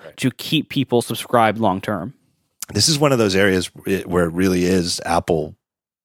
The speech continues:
Speaker 1: uh, uh, uh, everybody's interests align. It's not necessarily that Apple is putting developers ahead of Apple itself, because Apple still makes money. But the,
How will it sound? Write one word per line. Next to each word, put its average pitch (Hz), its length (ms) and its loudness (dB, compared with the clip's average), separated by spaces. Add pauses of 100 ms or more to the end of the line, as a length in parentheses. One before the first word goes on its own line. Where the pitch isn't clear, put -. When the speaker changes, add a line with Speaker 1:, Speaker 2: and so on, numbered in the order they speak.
(680)
Speaker 1:
uh, - 140 -4 (340)
uh, - 320 -2 (100)
uh, - 180 -6 (260)
everybody's 131 500 0
interests 92 360 -4
align. - 320 -10 (440)
It's 98 200 -2
not 131 160 4
necessarily 117 480 2
that 95 120 2
Apple 95 280 2
is 85 80 -2
putting 95 260 -2
developers 90 460 0
ahead 85 200 0
of 78 80 -4
Apple 82 280 0
itself, 82 420 0
because 80 300 -4
Apple 85 240 0
still 98 200 -2
makes 78 240 -6
money. 95 320 0 (380)
But 92 300 -2
the, 92 160 0